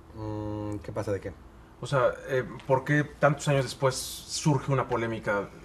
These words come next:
Speaker 2: con una
Speaker 1: Porque
Speaker 2: canción?
Speaker 1: quise grabar el tema, porque lo quise grabar, porque lo quiero grabar, porque, porque, em, creo que lo puedo interpretar como nadie,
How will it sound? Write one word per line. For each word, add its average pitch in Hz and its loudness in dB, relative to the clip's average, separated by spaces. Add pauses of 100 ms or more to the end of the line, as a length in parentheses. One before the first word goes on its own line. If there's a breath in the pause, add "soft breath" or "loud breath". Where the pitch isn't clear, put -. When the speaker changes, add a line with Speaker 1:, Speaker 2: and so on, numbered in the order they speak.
(140)
Speaker 2:
con - -4
una - 0
Speaker 1:
Porque 247 8
Speaker 2:
canción? 240 4
Speaker 1:
quise 247 4
grabar 220 4
el 220 -2
tema, 220 6
porque 147 0
lo 156 2
quise 156 -2
grabar, 151 4
porque 127 0
lo 120 2
quiero 127 -2
grabar, 123 0
porque, 104 -6 (680 loud breath)
porque, 107 -6
em, 98 -6 (340)
creo 113 0
que 107 -6 (880)
lo 110 -4
puedo 117 -2
interpretar 107 -4
como 101 -8
nadie, 101 -2